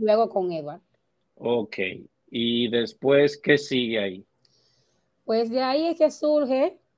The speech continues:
Speaker 1: la propuesta de que van a crear el comité del distrito, ya en esa época. Entonces, no lo crearon per se, pero estaban buscando el perfil,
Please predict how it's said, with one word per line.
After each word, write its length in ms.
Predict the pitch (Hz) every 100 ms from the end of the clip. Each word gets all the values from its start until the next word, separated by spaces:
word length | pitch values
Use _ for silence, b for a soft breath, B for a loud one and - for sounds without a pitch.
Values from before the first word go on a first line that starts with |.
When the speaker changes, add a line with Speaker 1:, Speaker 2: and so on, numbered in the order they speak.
| _ _ _
Speaker 1:
la 320 | 202 208 208
propuesta 760 | 220 214 247 254 247 - 208 202
de 240 | 196 185
que 720 | 196 185 180 175 175 170 160 170
van 160 | 190
a 60 | 208
crear 540 | 202 196 214 208 220 - _ _ _ _ _
el 960 | 190 185 175 175 170 165 160 156 175 381 _ _ _ -
comité 320 | 196 190 196
del 120 | 202
distrito, 500 | 226 233 294 220 302 _ _ _ _ _ _
ya 220 | 175 180
en 80 | 185
esa 240 | 185 202
época. 380 | 233 214 196 262 _ _ _ _
Entonces, 640 | 190 190 185 190 185 202 180
no 180 | 196 247
lo 120 | 285
crearon 260 | 277 254 233
per 140 | 240
se, 220 | 240 269
pero 140 | 233 208
estaban 300 | 214 202 208
buscando 340 | 202 190 202
el 40 | 190
perfil, 840 | 170 151 220 262 285 277 269